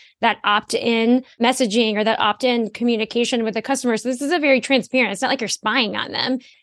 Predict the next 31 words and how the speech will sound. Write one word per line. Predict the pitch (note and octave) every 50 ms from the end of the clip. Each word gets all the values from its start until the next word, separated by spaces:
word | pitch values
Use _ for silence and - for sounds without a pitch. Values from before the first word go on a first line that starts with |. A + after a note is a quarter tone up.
| _
They | - A3 A#3+ C4
are | C4+ A#3+
giving | G3+ E3+ B3 A#3 C4 C4+ B3
you | B3 B3
this | G#3 A#3 A#3
information | A#3+ A3+ F#3+ B3 A3+ A3 G#3+ A3+ G#3+ C4+ A#3+
because | A3 A3+ A3+ A#3+ G3
they | F3+ A3 A3
find | G#3+ - A3+ A3 A3 F#3+ F3
value | G#3 G#3 F#3+ G3+ G#3+ A3 A#3 B3+ C4+ C#4+ D4 D4 C#4 _ - - _ -
in | C#4 C4 B3+ A#3+
the | A#3 A#3
relationship. | G3+ A3 G#3 F#3+ G#3+ G#3+ A#3 - B3 A3+ G#3+ F#3+ - - - - - - _ _ _ _ _ _
And | - - A#3
I | A#3 A#3 A3
love | A3 A3+ A#3+ A3
that | G#3 A#3 G#3 - -
part | - A#3 A3 G3
of | G3 F#3
it | G3+ G#3 -
because | - A3 G#3+ - A#3+ G3+ F#3
it | G#3 G3+
is | A3 G#3+ G#3 F#3+ - - -
a | A3+ G#3+ G#3
relationship | F#3+ A3 G#3+ G3+ G#3+ A3 A#3 A3+ - B3 G#3+ G#3 - - - - - - _ - - _ _ _ -
that | A#3 - A#3 G3+
both | - B3+ B3 B3 B3
of | C4 A3+ G3+
you | A3+ A#3
are | A3 G#3+
mutually | A3 A3 A3 A3+ A3 - - C4 A3+ G3+ G#3 G#3 G3+ G3+ A3 G#3+